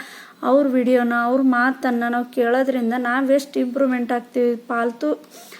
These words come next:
ಆ, ಬೇರೆದವ್ರ ಬಗ್ಗೆ ಮಾತಾಡೋದು, ಬೇರೆಯವ್ರ ವಿಷಯದ ಬಗ್ಗೆ ಮಾತಾಡೋದಕ್ಕಿಂತ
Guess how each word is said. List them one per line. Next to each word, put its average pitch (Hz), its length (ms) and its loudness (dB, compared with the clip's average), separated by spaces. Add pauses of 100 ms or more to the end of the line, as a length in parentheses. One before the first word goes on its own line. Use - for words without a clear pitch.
(340)
ಆ, 240 200 -2
ಬೇರೆದವ್ರ 254 640 4
ಬಗ್ಗೆ 233 360 0
ಮಾತಾಡೋದು, 226 600 0
ಬೇರೆಯವ್ರ 247 560 4
ವಿಷಯದ 254 440 0
ಬಗ್ಗೆ 254 280 0
ಮಾತಾಡೋದಕ್ಕಿಂತ 240 880 0